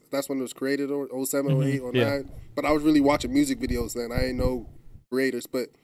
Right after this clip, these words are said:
Speaker 1: Chris Move was really, like, the first creator I know.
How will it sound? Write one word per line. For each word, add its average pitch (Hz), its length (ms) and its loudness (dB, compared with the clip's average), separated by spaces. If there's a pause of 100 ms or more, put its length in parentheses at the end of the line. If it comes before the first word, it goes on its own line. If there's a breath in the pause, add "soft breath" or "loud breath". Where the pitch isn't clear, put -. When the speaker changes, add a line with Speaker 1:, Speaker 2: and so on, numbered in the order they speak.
(600)
Speaker 1:
Chris 170 260 4
Move 151 220 6
was 127 120 -2
really, 135 180 0
like, 123 180 -6
the 110 80 -14
first - 580 -4 (120)
creator 127 440 -2
I 110 80 -8
know. 117 320 -6